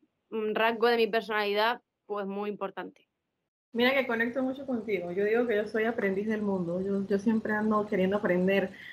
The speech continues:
Speaker 2: algo nuevo y también digo que, que hecho es mejor que perfecto. Eso de que si lo vas a hacer, hazlo bien, si no, no lo hagas, yo no estoy de acuerdo con eso. Yo estoy de acuerdo con que empieces con lo que tengas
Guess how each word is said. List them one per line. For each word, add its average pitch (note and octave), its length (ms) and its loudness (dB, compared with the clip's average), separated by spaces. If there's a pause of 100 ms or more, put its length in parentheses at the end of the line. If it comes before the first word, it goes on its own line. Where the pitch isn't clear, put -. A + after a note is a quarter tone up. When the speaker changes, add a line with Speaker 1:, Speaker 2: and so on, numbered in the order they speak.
(200)
Speaker 2:
algo G3+ 360 6
nuevo G3+ 520 4 (100)
y F#3+ 200 -2
también F3+ 340 0
digo G3+ 220 2
que, F#3+ 380 -4 (320)
que G#3 200 4
hecho C4 440 2
es A3 140 -2
mejor A3 260 0
que A#3+ 100 -2
perfecto. - 520 -2 (580)
Eso A3 300 2
de G#3 200 4
que F#3 220 2
si G3 120 -4
lo G3+ 120 4
vas A#3+ 160 6
a C#4+ 100 6
hacer, C#4+ 220 2
hazlo C#4 240 2
bien, C#4 220 0
si C4+ 100 -2
no, B3 120 4
no C4 100 0
lo B3+ 140 2
hagas, C4 240 2
yo A#3+ 60 0
no A3+ 80 0
estoy B3 160 -2
de A#3+ 60 0
acuerdo A#3+ 260 0
con F#3+ 220 -2
eso. F#3 160 -4
Yo F#3+ 140 2
estoy A#3+ 200 -2
de C#4 60 4
acuerdo C#4 340 2
con A3 160 0
que G#3+ 80 -6
empieces B3 420 0
con B3 120 -4
lo G3 100 -4
que G3 120 -6
tengas D#4+ 640 -2